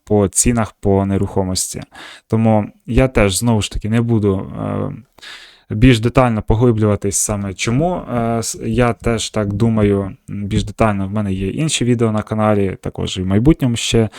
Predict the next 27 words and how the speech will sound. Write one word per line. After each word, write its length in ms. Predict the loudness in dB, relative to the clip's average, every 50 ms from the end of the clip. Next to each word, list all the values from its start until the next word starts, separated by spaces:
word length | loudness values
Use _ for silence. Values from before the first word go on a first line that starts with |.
| -18 -20 -20 _ _ -10 -8
е, 460 | -6 -4 -4 -4 -4 -4 -4 -6 -6 -6
освіжу 420 | -4 -2 0 0 0 0 0 0 0
цю 180 | 0 -2 -2
інформацію. 840 | -2 -2 -2 -4 -2 -2 0 0 -2 -2 -2 -4 -4 -4 -4 -6 -6 -6
Але 380 | -2 0 2 2 2 2 0 -2
загалом, 480 | -4 -4 -4 0 2 2 2 2 2
я 100 | -2 -2
думаю, 320 | -2 -2 -2 -2 -2 -2 -2
що 200 | -4 -4 -6 -6
у 180 | -8 -8 -4
нас 320 | -2 0 0 0 0 -2 -6 -10 -20 -20 -20 -20 _ -4
тренд 440 | 0 0 2 2 0 0 -4 -6 -10 -16 _ -4
падіння, 640 | -4 0 2 2 2 2 2 0 0 0 0 0 0
він, 160 | 0 0 0
скоріш 280 | 0 -2 -4 -4 -2 -2
за 100 | -2 -2
все, 360 | -2 -2 0 0 0 0 0 -4 -8 -18 -14 _
почнеться 480 | -4 -4 -2 -2 -2 -2 -4 -4 -6 -6
тоді, 300 | -4 -4 0 2 2 2
коли 300 | 2 2 2 2 2 2
у 180 | 0 -2 -2 -2
нас 320 | 0 0 0 -2 -2 -4
уже 200 | -4 -2 -2 -2
призупиниться 720 | 0 0 0 0 0 0 0 0 0 0 0 -2 -4 -4 -4
активна 420 | -6 -6 -4 -4 -4 -2 -4 -6
фаза 320 | -4 -4 -4 -2 -2 -2 -2
війни 500 | 0 0 -2 -2 -2 -4 -4 -4 -6